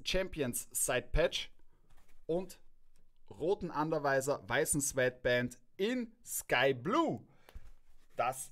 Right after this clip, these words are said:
ist einer der Restocks, die am Wochenende voraussichtlich kommen werden. Ähm, wir behalten uns natürlich jegliche Änderungen vor, ihr wisst Bescheid. Ähm, ihr werdet auf jeden Fall bei uns im Discord immer informiert,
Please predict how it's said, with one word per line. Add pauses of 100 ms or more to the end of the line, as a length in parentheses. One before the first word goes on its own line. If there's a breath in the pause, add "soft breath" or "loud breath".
(120)
ist (140)
einer
der
Restocks,
die
am
Wochenende (1500)
voraussichtlich
kommen
werden. (480 loud breath)
Ähm,
wir
behalten
uns
natürlich
jegliche
Änderungen
vor,
ihr
wisst
Bescheid.
Ähm,
ihr
werdet
auf
jeden
Fall
bei
uns
im
Discord (260 soft breath)
immer
informiert,